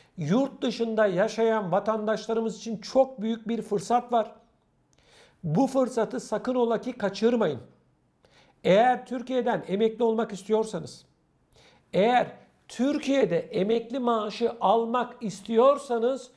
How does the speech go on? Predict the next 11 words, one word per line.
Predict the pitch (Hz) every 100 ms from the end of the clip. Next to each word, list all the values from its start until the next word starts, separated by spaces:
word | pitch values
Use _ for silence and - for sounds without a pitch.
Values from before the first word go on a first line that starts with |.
| _
şimdi | - - 269 330 302 254
anlatacaklarım | 240 220 220 202 202 220 247
sizin | 240 220 233
için | 208 160
çok | 202 214 -
çok | 165
önemli. | 139 123 101 - _ _ _ - _ -
Aynı | 196 285 302
zamanda | 226 180 143 107 - _ _ _
eşiniz | 180 185 247 262 247
için, | - 190 120